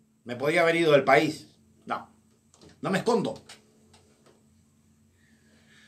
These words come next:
Tengo lo que tengo que, lo que hay que tener como hombre para enfrentar lo que sea. Puedo perder, puedo ganar, puedo empatar, pero no me vengan a mí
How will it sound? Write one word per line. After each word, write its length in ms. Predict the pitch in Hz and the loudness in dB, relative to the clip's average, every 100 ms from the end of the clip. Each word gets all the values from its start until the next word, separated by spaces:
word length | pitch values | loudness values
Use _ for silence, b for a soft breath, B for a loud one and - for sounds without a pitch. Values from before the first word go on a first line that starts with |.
| b b b b _ _ | b b b b _ _
Tengo 200 | 170 190 | -4 2
lo 120 | 220 | 2
que 100 | 185 | 2
tengo 260 | 180 202 196 | 0 0 -2
que, 400 | 156 - 123 143 | -2 -10 -8 -2
lo 160 | 151 151 | 0 2
que 80 | |
hay 60 | 180 | 2
que 100 | 190 | 2
tener 480 | 156 170 190 147 - | 0 4 4 4 0
como 320 | 143 165 208 | 2 8 8
hombre 520 | 202 160 147 131 - _ _ _ _ _ _ _ _ | 8 4 0 -2 -10 _ _ _ _ _ _ _ _
para 200 | 151 156 | 2 2
enfrentar 500 | 156 151 151 147 208 | 2 0 0 4 4
lo 140 | 214 190 | 6 4
que 100 | 151 | 2
sea. 540 | 185 180 120 - - _ _ _ _ _ | 0 0 -2 -4 -14 _ _ _ _ _
Puedo 300 | 202 208 190 | 2 4 6
perder, 400 | 175 165 202 - | 4 6 6 6
puedo 240 | 202 190 | 4 4
ganar, 360 | 151 156 190 - | 4 2 2 0
puedo 220 | 190 180 | 0 0
empatar, 600 | 151 147 160 147 101 - | 2 0 2 2 0 -10
pero 260 | - 170 175 | -4 -4 -2
no 240 | 170 247 | 0 0
me 140 | 220 202 | 2 4
vengan 340 | 208 202 170 | 4 4 0
a 80 | 156 | 0
mí 380 | 175 180 156 | 0 -2 -6